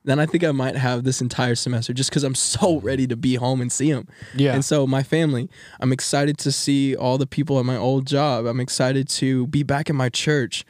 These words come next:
Speaker 1: I'm already being scheduled for worship sets back at my old church.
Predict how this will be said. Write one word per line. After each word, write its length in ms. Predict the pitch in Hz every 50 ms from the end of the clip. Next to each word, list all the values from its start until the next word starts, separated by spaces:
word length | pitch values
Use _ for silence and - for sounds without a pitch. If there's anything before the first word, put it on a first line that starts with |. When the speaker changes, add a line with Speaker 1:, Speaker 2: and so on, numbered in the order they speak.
| - - - - - - -
Speaker 1:
I'm 180 | 123 143 135
already 480 | 131 139 147 165 170 170 165 156 156 147
being 240 | 143 147 139 139 135
scheduled 420 | - - 135 135 131 143 143 143
for 220 | - - 139 131
worship 420 | 123 123 123 135 - - 131 123 -
sets 300 | - - 110 110 110 -
back 240 | - 120 120 - 147
at 80 | 131
my 120 | 131 127 110
old 220 | - 120 123 123
church. 500 | - - - 131 123 107 - - -